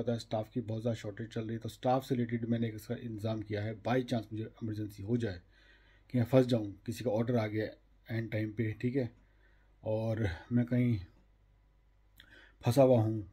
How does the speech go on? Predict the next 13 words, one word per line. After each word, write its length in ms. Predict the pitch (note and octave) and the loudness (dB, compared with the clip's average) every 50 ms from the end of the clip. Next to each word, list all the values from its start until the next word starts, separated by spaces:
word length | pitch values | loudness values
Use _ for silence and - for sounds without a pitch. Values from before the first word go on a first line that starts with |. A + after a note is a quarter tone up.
| - - | -14 -8
और 140 | A2 A2 A#2 | -6 -6 -4
कोई, 560 | - - B2+ B2 B2 A#2+ A#2+ A#2 G#2+ F#2+ - - - - _ _ _ _ _ _ _ _ _ _ _ _ _ _ _ _ _ _ _ _ _ _ - A#2 | 0 0 2 4 6 6 6 6 4 2 -4 -12 -20 -20 _ _ _ _ _ _ _ _ _ _ _ _ _ _ _ _ _ _ _ _ _ _ -8 -6
अ, 60 | A2+ | -6
सामान 420 | G2+ - - A#2 A#2+ A#2+ B2 B2 A#2+ | -2 0 2 4 4 4 4 4 0
किसी 300 | - B2+ A2+ - - B2+ | -2 -4 -4 0 2 4
ने 60 | A#2+ | 4
मंगवाया 480 | A2+ A2+ A2+ A2+ A2+ A#2 A#2+ A#2+ A#2+ | 4 4 2 2 4 4 4 4 4
या 180 | A#2+ A#2+ A#2+ A#2 | 4 4 4 4
मुझे 200 | A2+ A#2+ A#2 B2 | 2 2 2 2
अपनी 120 | A#2 A#2+ | 0 0
ग्रॉसरी 520 | A#2 A2+ G#2+ - B2+ A#2+ A#2 A#2 - C3 A#2+ | -2 -2 -2 0 2 2 2 2 0 0 2
लानी 260 | A#2 A2+ G#2+ A2 A2 | 2 2 2 0 0
है। 280 | G#2+ A#2 A#2 A2+ A2+ | 0 0 0 -2 -4